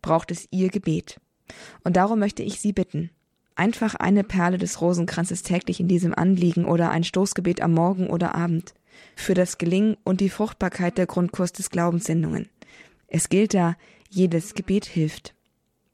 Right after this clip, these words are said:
Melden Sie sich einfach beim Hörerservice, wenn Sie diese Patenschaft ausdrücklich übernehmen möchten. Zu wissen, dass Sie diese Sendung mittragen, ist doch stets ein großer Trost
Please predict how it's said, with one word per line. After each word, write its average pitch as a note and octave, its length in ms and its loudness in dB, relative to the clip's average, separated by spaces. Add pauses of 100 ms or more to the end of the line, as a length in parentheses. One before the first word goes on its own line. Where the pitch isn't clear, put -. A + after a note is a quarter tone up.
Melden A3 360 4
Sie G#3+ 100 -4
sich G3+ 240 -2
einfach F#3+ 300 -4
beim F3+ 180 0
Hörerservice, D#3 680 -2 (380)
wenn E3 200 2
Sie E3+ 80 2
diese G#3 240 4
Patenschaft - 600 -4
ausdrücklich F3+ 540 -2
übernehmen D#3 500 2
möchten. D#3 380 -4 (840)
Zu F3 220 0
wissen, F3+ 400 2
dass E3+ 220 0
Sie G3+ 160 0
diese F3+ 220 2
Sendung F3+ 380 4
mittragen, E3+ 680 0
ist - 200 -2
doch F#3+ 100 0
stets G3 340 0
ein E3+ 140 0
großer F3+ 360 0
Trost F#3 420 -2